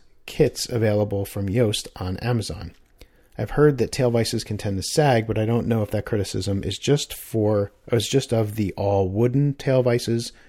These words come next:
or if this hardware would sag eventually too.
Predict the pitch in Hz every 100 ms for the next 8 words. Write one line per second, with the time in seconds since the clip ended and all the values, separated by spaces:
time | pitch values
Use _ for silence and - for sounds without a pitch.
0 | _ _ _ - 123 117 120 - 110 110
1 | 107 104 104 - 95 98 90 - 82 90
2 | 120 92